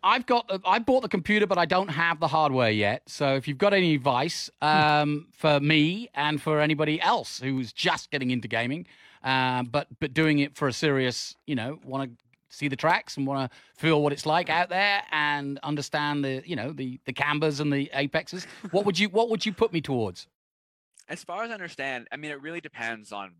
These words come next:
Speaker 3: price point because, like, in
Speaker 2: Yeah.
Speaker 3: the sim racing world, you can go zero to a hundred
Speaker 1: Yeah.
Speaker 3: so quick, right?
Speaker 1: Yeah.
Speaker 3: Um, as far as I understand, a direct drive wheel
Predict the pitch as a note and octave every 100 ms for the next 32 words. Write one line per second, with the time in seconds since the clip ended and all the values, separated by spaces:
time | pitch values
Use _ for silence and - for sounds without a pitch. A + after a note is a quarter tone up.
0 | _ F2+ F2+ - _ _ - - A#2 G#2
1 | G2+ - D3+ G#2+ F#2+ C#3 C3+ C#3 - C3+
2 | C#3 C#3+ C3+ D#3+ D3 D3 B2+ G2+ - G#2
3 | G#2 G2+ F2+ F2 E2+ D#2 D#2 - _ _
4 | A2+ G2 F#2+ G2+ F2 D#2 - D#2 - D2
5 | C#2+ E2 - - - A#2+ G2+ G#2 G2+ G2+
6 | G2+ - F3 F#3 F#3+ F#3 - E3+ B2 A2+
7 | A#2 - D3+ C#3+ G#2 G2 A2